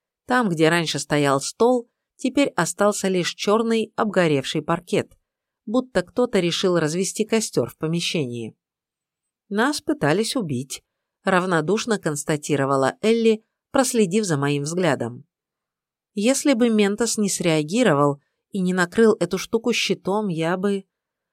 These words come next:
Она замолчала и покачала головой. Прежде всегда уверенная в себе и веселая Элли сейчас стала похожа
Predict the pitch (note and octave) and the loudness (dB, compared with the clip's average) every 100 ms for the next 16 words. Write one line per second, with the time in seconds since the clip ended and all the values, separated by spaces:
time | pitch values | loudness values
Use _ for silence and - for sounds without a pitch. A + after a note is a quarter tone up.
0 | _ D#3 D3+ D3+ D3+ D3 C#3+ - A#3 A#3 | _ -4 0 0 2 2 0 -2 0 2
1 | A3+ - C4 A3 F#3+ D#3+ - C3+ C3+ D3+ | 0 -2 -6 -4 -2 -2 0 0 0 0
2 | D#3 F3 D3+ A#2 A#2+ _ _ _ _ _ | 0 0 -2 -4 -8 _ _ _ _ _
3 | _ - G#3 A3+ E3+ D3 - F3 F3 E3+ | _ -2 4 4 4 -2 -2 -2 0 2
4 | E3 E3+ G3 D3 D3 C#3+ - F3+ F3+ A3 | 2 2 2 0 -2 -2 -2 -2 2 4
5 | C#3 C3+ D#3 - F3+ D3 C#3 - G#3+ A#3 | 2 -2 -4 0 2 4 2 0 0 2
6 | D#3+ B2+ - _ _ - A3 - C4 - | 0 -2 -8 _ _ -6 -2 0 -2 -2
7 | G#3 F#3 D3 D3+ - A3+ G3 F#3+ | 0 2 2 -2 2 2 2 0